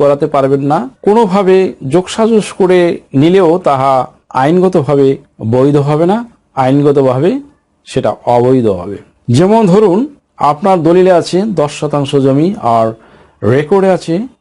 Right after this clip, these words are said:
বিশ শতাংশ জমি। এমতাবস্থায় বর্ণিত জমি বিক্রয় করতে গেলে ঝামেলায় পড়তে হবে আপনাকে। এসব ক্ষেত্রে আইনজীবীদের মাধ্যমেই আইনিভাবে আইনি প্রক্রিয়া মেনটেন করে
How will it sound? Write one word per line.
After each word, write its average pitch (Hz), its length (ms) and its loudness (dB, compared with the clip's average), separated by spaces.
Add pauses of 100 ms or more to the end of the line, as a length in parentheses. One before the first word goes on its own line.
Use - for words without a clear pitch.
(280)
বিশ 135 240 0
শতাংশ 110 300 -4 (140)
জমি। 101 200 -10 (180)
এমতাবস্থায় 185 800 0
বর্ণিত 147 360 0
জমি 143 340 2 (420)
বিক্রয় 139 460 0
করতে 196 240 0
গেলে 180 220 2 (560)
ঝামেলায় 139 580 0
পড়তে 127 260 -2
হবে 107 180 0
আপনাকে। 98 380 -6 (240)
এসব 190 320 0
ক্ষেত্রে 208 280 0 (260)
আইনজীবীদের 175 600 0
মাধ্যমেই 160 500 0 (380)
আইনিভাবে 165 640 2 (720)
আইনি 170 360 2
প্রক্রিয়া 196 400 2
মেনটেন 165 440 2
করে 165 220 0